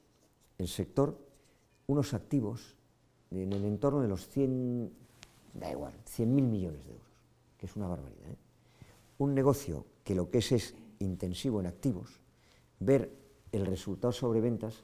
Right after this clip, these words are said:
es ridículo. Las ventas no nos importan. Lo que nos importa es cómo financiar cien mil millones de euros. El retorno sobre activos, el roa,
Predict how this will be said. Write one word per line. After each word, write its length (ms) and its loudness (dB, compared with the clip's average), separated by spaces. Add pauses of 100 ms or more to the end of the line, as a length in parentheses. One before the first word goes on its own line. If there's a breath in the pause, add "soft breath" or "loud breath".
(160)
es 120 0
ridículo. 420 -6 (240)
Las 160 -4
ventas 280 -2
no 120 -4
nos 200 -6
importan. 400 -6 (600 soft breath)
Lo 60 -4
que 80 -2
nos 120 -6
importa 280 -2
es 100 -2
cómo 220 -4
financiar 500 -2
cien 220 -2
mil 100 0
millones 380 -4
de 80 -18
euros. 160 -20 (1120 soft breath)
El 120 0
retorno 440 2
sobre 540 0
activos, 580 -4 (180)
el 140 -8
roa, 320 0